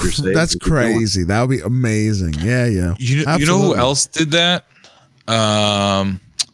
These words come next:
Speaker 3: dang, what's the name of that game? Uh, Divinity Original Sin two. If you have it on Steam, you can cross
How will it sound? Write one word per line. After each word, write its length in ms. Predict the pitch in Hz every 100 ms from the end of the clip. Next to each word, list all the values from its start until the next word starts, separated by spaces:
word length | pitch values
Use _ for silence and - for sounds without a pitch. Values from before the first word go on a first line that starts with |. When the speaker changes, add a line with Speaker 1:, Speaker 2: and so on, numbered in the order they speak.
| _ -
Speaker 3:
dang, 280 | 107 101
what's 160 | 104 101
the 80 | 120
name 160 | 113 110
of 60 |
that 140 | 104 92
game? 480 | 107 101 95 90 -
Uh, 680 | 98 95 92 92 87 85 85 _ -
Divinity 640 | 117 104 123 120 123 120 117
Original 380 | 113 104 107
Sin 280 | 98 113 101 -
two. 420 | - 135 107 95 - _ - - - _
If 140 | 101 98
you 100 | 110
have 200 | 117 113
it 80 | 110
on 160 | 104
Steam, 840 | - - - 151 160 113 104 98 98 _ _ _
you 120 | - 98
can 160 | 107 -
cross 460 | - 120 110 -